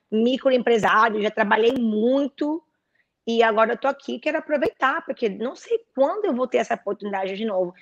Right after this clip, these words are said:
Então, perfeito, essa, essa é a real da maioria das pessoas. Então, o que que eu mando? Eu mando as fotos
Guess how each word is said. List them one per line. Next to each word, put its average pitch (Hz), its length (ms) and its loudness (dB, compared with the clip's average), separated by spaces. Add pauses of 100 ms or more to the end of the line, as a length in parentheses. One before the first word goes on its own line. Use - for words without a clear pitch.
(140)
Então, 320 300 2
perfeito, 349 540 0
essa, 226 260 0
essa 302 380 2
é 208 280 2 (280)
a 214 100 0
real 226 460 -2
da 220 100 2
maioria 233 580 2
das 320 200 -4
pessoas. 202 560 -6 (340)
Então, 285 240 0
o 277 60 -2
que 320 120 -2
que 320 120 -4
eu 302 40 -4
mando? 190 320 -4
Eu 202 100 -4
mando 226 220 -4
as 254 140 -4
fotos 208 800 -2